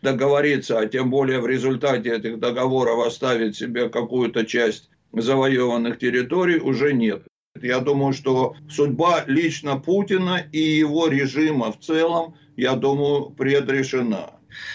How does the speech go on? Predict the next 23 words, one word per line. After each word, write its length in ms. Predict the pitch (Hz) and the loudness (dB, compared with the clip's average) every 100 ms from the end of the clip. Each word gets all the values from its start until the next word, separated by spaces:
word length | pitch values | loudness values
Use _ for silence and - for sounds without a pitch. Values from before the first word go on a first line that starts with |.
| - - - | -14 -16 -4
Так 220 | 135 139 | -2 -2
же, 120 | 139 | -4
как 320 | 135 127 127 - - | -2 -2 -2 -4 -6
предрешён 720 | 127 120 123 123 143 139 131 | -2 0 0 2 2 2 2
исход 320 | 120 123 117 | 0 -2 0
этой 260 | 113 117 113 | 0 0 0
войны. 460 | 110 113 104 82 - _ - | 2 2 0 -4 -10 _ -2
И 160 | 143 | 0
говорить, 560 | 131 143 143 175 220 165 | 2 4 4 4 2 0
в 80 | 180 | 0
общем-то, 480 | 170 160 147 143 | 0 0 -2 0
уже 260 | 143 147 165 | 0 0 -2
о 140 | 160 | -2
Путине 580 | 151 190 214 185 170 147 | 0 0 0 0 -4 -4
в 100 | 139 | -2
этот 300 | 147 151 151 | -2 -2 -4
момент, 460 | 151 160 190 196 - - | -4 -4 -2 -2 -4 -8
честно 340 | 175 170 170 | -6 -4 -4
говоря, 220 | 165 170 | -2 -2
становится 500 | 156 165 170 165 160 | -2 -4 -2 -2 -4
не 80 | 156 | -4
очень 340 | 165 156 156 | -2 -2 -2
интересно. 680 | 156 156 165 165 131 - 120 | -4 -2 0 2 2 -2 -12